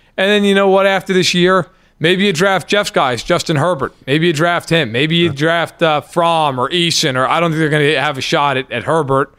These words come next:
Speaker 1: Or not Herbert, excuse me, Burrow. Uh, I don't know what's going on with Tua physically. Um, but, yeah, I, I think you'll let him play it out. Like, there's no, there's no upside in benching Phillip Rivers here.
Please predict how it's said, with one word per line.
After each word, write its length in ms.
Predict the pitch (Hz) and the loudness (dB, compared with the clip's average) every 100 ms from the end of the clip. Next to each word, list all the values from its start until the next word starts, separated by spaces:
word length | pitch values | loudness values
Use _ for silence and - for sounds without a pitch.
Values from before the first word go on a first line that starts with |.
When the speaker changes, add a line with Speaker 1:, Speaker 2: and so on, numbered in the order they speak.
| _ _ - | _ _ -2
Speaker 1:
Or 140 | 175 | 0
not 240 | 175 143 135 | 0 0 -2
Herbert, 240 | 147 131 | -2 -4
excuse 240 | 127 165 | -2 0
me, 80 | 131 | -2
Burrow. 560 | 117 170 156 135 143 - _ _ - | -2 -2 0 2 0 -2 _ _ -4
Uh, 40 | 147 143 139 | -2 0 0
I 100 | 160 | 0
don't 80 | 170 | 0
know 80 | 147 | 0
what's 260 | 139 165 | 0 -2
going 140 | 165 151 | -2 0
on 100 | 139 | 0
with 120 | 127 | -2
Tua 200 | 165 143 | 0 0
physically. 640 | - 170 135 117 120 123 - _ _ _ - | 0 -2 -2 -4 -4 -4 -6 _ _ _ -4
Um, 420 | 143 143 139 131 | 0 0 -2 -2
but, 320 | 160 160 165 _ _ - | -2 -2 -6 _ _ -4
yeah, 160 | 180 | -2
I, 240 | 101 175 185 208 | 0 -2 0 0
I 40 | |
think 140 | 214 190 | 0 0
you'll 100 | 175 | 2
let 100 | 165 | 0
him 80 | |
play 240 | 143 156 143 | -2 -2 0
it 60 | |
out. 240 | 135 127 - | 0 -2 -2
Like, 160 | 170 | -2
there's 220 | 156 208 196 | 0 0 0
no, 100 | 262 | -2
there's 220 | 269 233 | 0 0
no 200 | 349 - | 0 0
upside 480 | 196 - - 139 143 | -6 -2 -2 0 -2
in 120 | 127 | -4
benching 340 | 113 135 - 135 | -4 -4 -4 -8
Phillip 280 | 156 123 131 | -2 -2 -2
Rivers 300 | 123 120 - | -6 -6 -10
here. 280 | 90 64 | -12 -14